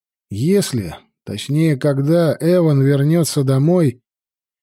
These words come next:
ей будет что ему представить, кроме сказок на ночь об отце, легендарном пилоте. В том, что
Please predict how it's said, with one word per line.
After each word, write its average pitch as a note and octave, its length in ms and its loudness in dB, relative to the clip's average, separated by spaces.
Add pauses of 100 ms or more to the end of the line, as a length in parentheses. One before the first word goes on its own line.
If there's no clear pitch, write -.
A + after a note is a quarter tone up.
(200)
ей G3+ 320 0
будет G3 400 0
что - 220 -4
ему D3 300 2
представить, B2+ 800 -2
кроме G2+ 360 -4
сказок D#3+ 540 -2
на D3 280 0
ночь C#3+ 220 -2
об A2 160 -4
отце, D#3+ 560 -2 (540)
легендарном C3+ 1000 0
пилоте. A#2+ 720 0 (1500)
В - 60 -20
том, A3 180 2
что C#3+ 220 0